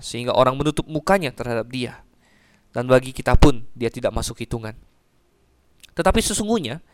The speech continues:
penyakit kitalah yang ditanggungnya dan kesengsaraan kita yang dipikulnya. Padahal kita mengira dia kena tulah, dipukul dan ditindas Allah. Tetapi dia tertikam oleh karena pemberontakan kita. Dia diremukkan oleh karena kejahatan kita.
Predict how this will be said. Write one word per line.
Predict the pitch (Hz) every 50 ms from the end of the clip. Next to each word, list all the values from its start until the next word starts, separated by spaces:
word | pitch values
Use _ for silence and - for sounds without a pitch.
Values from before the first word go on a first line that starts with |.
| _ _ _ _ _ _ _ _ _
penyakit | 131 127 127 131 - 135
kitalah | - - - - 180 165 135 117
yang | 120 117 117
ditanggungnya | 117 - 123 127 127 127 120 113 127 160 165 - _
dan | - 113 113 123 123
kesengsaraan | 139 _ _ 135 - 147 139 139 - 151 147 147 147 151
kita | - 180 - 151
yang | 131 123 123
dipikulnya. | 127 - - - - 208 220 185 131 - - - _ _ _ _ _ _ _ _ - - _ - _ _ _ _ _ _ _ _ _ _ _
Padahal | _ - 123 127 147 175 165 151 120 -
kita | - - - 127
mengira | 123 123 123 123 123 123 123 120
dia | 120 123 123 120
kena | - 135 123 123
tulah, | - 180 170 143 120 - - _ _ _ _ _ -
dipukul | 120 117 - 214 214 - 190 156
dan | 135 123 117
ditindas | 120 117 - 127 117 117 - -
Allah. | - - 127 123 123 - - _ _ _ _ _ _ _ _ _ _ _ _ -
Tetapi | 127 123 131 - 156 156
dia | 147 147 147
tertikam | - - 147 139 - - 226 - - 156 127 113 -
oleh | 123 127 127
karena | - - 127 127 127 123 127
pemberontakan | - - - 143 143 147 151 151 151 175 180 - 214 208
kita. | - - 156 - - 127 - - _ _ _ _ _ _ _ _ _ _ _
Dia | - 123 127
diremukkan | 135 139 143 156 165 202 - - - - 135 117 87
oleh | 113 123 127
karena | 123 - 127 123 123 120 -
kejahatan | 143 135 135 135 139 139 143 147 156
kita. | 190 214 - 156 135